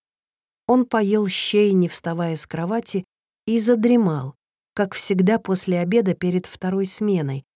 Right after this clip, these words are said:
как он называл послеобеденную работу в кузнице. Спал он обычно в такое время не меньше часа, но тут он проснулся минут через двадцать и велел позвать детей. Мы чистили коровью стайку,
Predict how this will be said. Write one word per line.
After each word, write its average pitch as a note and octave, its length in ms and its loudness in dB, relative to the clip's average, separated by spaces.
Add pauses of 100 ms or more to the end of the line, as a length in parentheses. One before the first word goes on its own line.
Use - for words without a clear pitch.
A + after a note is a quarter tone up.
(120)
как E3 220 -8
он E3+ 160 0
называл F3 500 -2 (220)
послеобеденную F#3+ 920 2
работу E3+ 420 -4
в - 120 -14
кузнице. D3 680 -10 (680)
Спал C4+ 420 0
он A#3 140 6
обычно A3 420 0
в F#3+ 80 -6
такое G#3+ 320 -2
время A#3 300 2
не G3+ 140 2
меньше G#3+ 380 -2
часа, F3 540 -4 (640)
но A#3 220 4 (100)
тут C#4 200 2
он G3+ 140 2
проснулся G#3+ 640 0
минут F#3+ 320 2
через F3 280 -4
двадцать A#3 540 -4 (360)
и G3 80 0
велел A3 320 4
позвать F#3+ 440 -2
детей. F3 500 -8 (760)
Мы B3+ 160 2
чистили A#3 480 2
коровью G#3+ 520 2
стайку, G3 560 -2